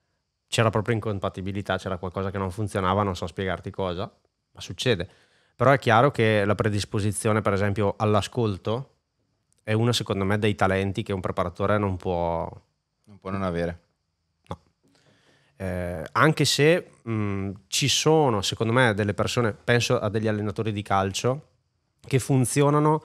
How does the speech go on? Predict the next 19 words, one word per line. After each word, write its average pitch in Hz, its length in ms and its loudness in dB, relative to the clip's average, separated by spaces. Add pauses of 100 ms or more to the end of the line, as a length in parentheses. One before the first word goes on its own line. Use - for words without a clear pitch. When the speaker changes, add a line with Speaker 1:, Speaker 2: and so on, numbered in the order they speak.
(300)
Speaker 1:
anche 143 380 4
con, 113 340 2
eh, 101 320 2 (400)
altri 117 340 2
tipi 123 300 -2
di 107 80 0
leadership, 92 760 -4 (420)
però 127 240 6
devi 120 200 4
averla 110 420 4
molto 135 400 2
marcata 117 360 0
e 110 40 2
molto 98 240 -2
solida. 92 360 -4 (300)
Innanzitutto 123 460 0
devi 139 220 2
essere 101 300 0
capace. 87 580 -4